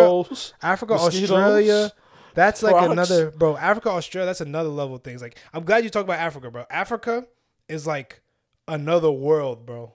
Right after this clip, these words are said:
Speaker 2: Like
Speaker 1: Nah,
Speaker 2: the Con-,
Speaker 1: O G.
Speaker 2: bro, the Congo is another world, bro. Like,
Speaker 1: Yeah,
Speaker 2: have you
Speaker 1: I'm from
Speaker 2: ever?
Speaker 1: the Congo, baby.
Speaker 2: You're from the, are you really from the Congo?
Speaker 1: Fourteen, nineteen percent, baby.
Speaker 2: Okay, okay. But I'm a, I'm a, so there's a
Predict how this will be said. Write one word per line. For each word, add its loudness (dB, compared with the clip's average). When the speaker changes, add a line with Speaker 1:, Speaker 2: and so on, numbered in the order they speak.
Speaker 2:
Like -4
Speaker 1:
Nah, 0
Speaker 2:
the 0
Con-, 2
Speaker 1:
O -4
G. -6
Speaker 2:
bro, 0
the -6
Congo 0
is -2
another 0
world, -4
bro. -12
Like, -12
Speaker 1:
Yeah, -8
Speaker 2:
have 0
you 0
Speaker 1:
I'm 0
from 4
Speaker 2:
ever? 0
Speaker 1:
the -2
Congo, -8
baby. -10
Speaker 2:
You're -10
from -6
the, -14
are -4
you -2
really 0
from -8
the -8
Congo? -2
Speaker 1:
Fourteen, -10
nineteen -14
percent, -14
baby. -14
Speaker 2:
Okay, -14
okay. -14
But -4
I'm -6
a, 0
I'm -6
a, -6
so -4
there's -4
a -2